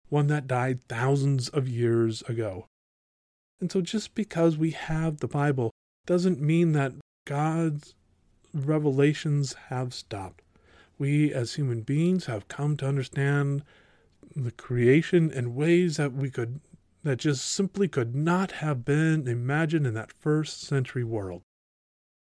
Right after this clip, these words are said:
That new understanding can lead to new understandings about what God is doing in our world as well. And at least when it comes to gender equality,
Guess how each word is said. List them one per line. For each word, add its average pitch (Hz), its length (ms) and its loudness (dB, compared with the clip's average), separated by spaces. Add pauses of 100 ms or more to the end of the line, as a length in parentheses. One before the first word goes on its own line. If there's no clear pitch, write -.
(160)
That 139 260 0 (420)
new 156 380 6
understanding 147 880 0 (180)
can 143 460 0
lead 143 360 2
to - 160 -4
new 139 320 2
understandings 131 880 -2
about 131 360 -2
what 135 280 -2
God 131 440 -2
is 123 180 -4
doing 127 480 -2
in 127 120 -4
our 120 260 0
world 110 560 -2
as 120 200 -2
well. 92 300 -6 (1160)
And 131 120 2
at 117 180 2
least 175 320 2
when 147 120 2
it 143 80 -6
comes 139 320 0
to - 100 -2
gender 131 400 0
equality, 101 640 -2